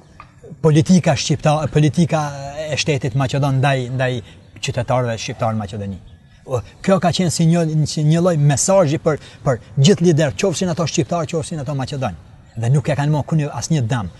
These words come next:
Kto e kanë, e kanë bën ata dhe pas tri dite nga qel-, qeltërsia shumë e madhe që e ka Mirsadi ndaj kësaj popullate shqiptare, dul haptas e mori përsipër, ë,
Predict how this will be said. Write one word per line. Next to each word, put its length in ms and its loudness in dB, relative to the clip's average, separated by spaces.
Kto 160 0
e 160 -4
kanë, 240 -4
e 120 -8
kanë 200 -2
bën 220 2
ata 260 -6
dhe 80 -6
pas 200 -8
tri 160 2
dite 380 2
nga 200 0
qel-, 240 -2
qeltërsia 560 2
shumë 240 0
e 40 0
madhe 280 2
që 120 -4
e 80 -6
ka 180 2
Mirsadi 420 4
ndaj 160 2
kësaj 240 -2
popullate 480 0
shqiptare, 480 -4
dul 240 2
haptas 460 0
e 140 2
mori 420 6
përsipër, 560 2
ë, 680 -6